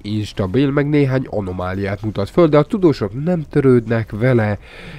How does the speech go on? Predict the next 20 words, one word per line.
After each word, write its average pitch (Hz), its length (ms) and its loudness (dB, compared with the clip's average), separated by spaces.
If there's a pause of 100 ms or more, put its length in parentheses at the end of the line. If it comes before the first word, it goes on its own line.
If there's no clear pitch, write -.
és 110 480 2
eme 147 260 0
következtében 98 1400 -6 (220)
egy 175 180 -2 (100)
pokolkapu 104 840 -2
nyílik 117 640 0 (200)
meg 90 480 -10
a 117 460 0
Marsnon, 95 800 -6 (600)
és 139 320 4
áradnak 120 420 0
ki - 100 -8
belőle 117 360 2
a 139 40 6
démonok, 123 580 0
ami 135 380 0
elég, 101 440 -4
ö, 110 160 -4
nagy, 101 400 -4
ö, 110 120 -2